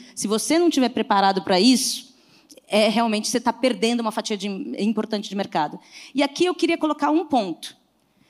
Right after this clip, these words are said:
porque às vezes quando você tá falando com,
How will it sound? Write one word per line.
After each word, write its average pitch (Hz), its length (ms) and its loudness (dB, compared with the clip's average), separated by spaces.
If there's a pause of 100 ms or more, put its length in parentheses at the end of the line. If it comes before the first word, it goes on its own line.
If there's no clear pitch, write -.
(180)
porque - 160 -4
às 285 140 0
vezes 330 340 -2
quando 302 380 0
você 277 100 -4
tá 262 100 -2
falando 233 400 -2
com, 208 580 -4